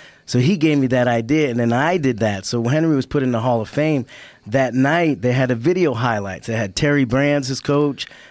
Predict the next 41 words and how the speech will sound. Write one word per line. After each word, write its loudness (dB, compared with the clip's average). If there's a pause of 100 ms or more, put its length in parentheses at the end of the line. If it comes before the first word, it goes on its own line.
They 0
had, 0
uh, -10
Sergei 0
Beloglazov, 0
Kenny, 0 (140)
Kevin 0
Jackson, -2 (260)
some 0
of 2
the 2
greatest, -2 (280)
all 2
his -2
coaches -2 (460)
saying 2
stuff -2
about 0
him. 0
And 2
I 0
took -2
that 0
and 2
I 0
put -2
it 2
in 2
this -2
book, 0 (440)
and 0
it -2
kinda, 0
like, -2 (680)
I 2
read 2
it -4
to 0
him 2
every 2
day, 0